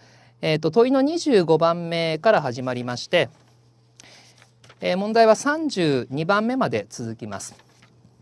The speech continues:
で、今回特徴的なものとして挙げるとするならば、まあ、いわゆる、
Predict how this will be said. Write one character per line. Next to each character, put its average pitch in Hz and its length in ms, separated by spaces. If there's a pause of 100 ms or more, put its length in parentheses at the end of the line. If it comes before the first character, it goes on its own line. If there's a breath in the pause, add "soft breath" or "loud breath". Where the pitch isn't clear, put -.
(600 soft breath)
で、 220 240
今 330 180
回 226 320
特 160 320
徴 214 240
的 220 540
な 208 100
も 220 140
の 240 100
と 208 140
し - 100
て - 80
挙 139 140
げ 143 100
る 147 80
と 160 100
す 160 140
る 170 80
な 147 140
ら 104 100
ば、 120 280 (520 soft breath)
ま 214 80
あ、 - 20
い 214 80
わ 269 140
ゆ 302 60
る、 156 280